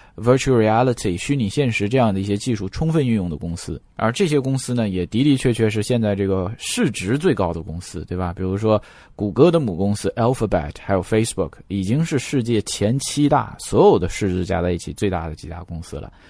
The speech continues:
那么老牌的劲旅还有哪些？我们往后看。Then there is I B M with its Watson project，啊，在这里又看到了另外一家蓝色巨人，对吧？The, the Blue Giant, the I B M International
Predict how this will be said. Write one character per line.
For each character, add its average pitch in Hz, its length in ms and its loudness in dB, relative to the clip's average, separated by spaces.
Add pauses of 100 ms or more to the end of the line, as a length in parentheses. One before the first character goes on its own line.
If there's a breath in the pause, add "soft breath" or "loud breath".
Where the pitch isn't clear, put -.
(280 soft breath)
那 135 100 0
么 143 80 4
老 90 220 4
牌 95 220 2
的 175 100 4
劲 170 200 0
旅 98 100 -2
还 98 140 -4
有 98 100 2
哪 90 140 -4
些？ 98 140 -2
我 92 80 0
们 95 80 -2
往 90 120 -4
后 123 200 0
看。 110 200 -2 (420)
Then 151 260 2
there 135 420 4
is 104 140 -6
I 120 220 2
B 113 200 4
M 170 240 6
with 117 280 6
its 107 120 0
Watson 123 360 2
project， 92 460 2 (160)
啊， 90 240 2
在 101 160 -2
这 135 140 4
里 92 140 0
又 87 100 -2
看 107 200 -4
到 101 80 2
了 95 80 0
另 127 160 0
外 110 140 4
一 92 60 -2
家 85 180 -2
蓝 95 300 4
色 165 200 6
巨 113 200 4
人， 85 320 -2
对 85 80 -2
吧？ 90 200 0
The, 98 120 0 (500 loud breath)
the 101 120 4 (180)
Blue 180 280 4
Giant, 107 500 0 (200)
the 98 200 2
I 110 180 2
B 101 160 2
M 85 140 -2
International 117 840 0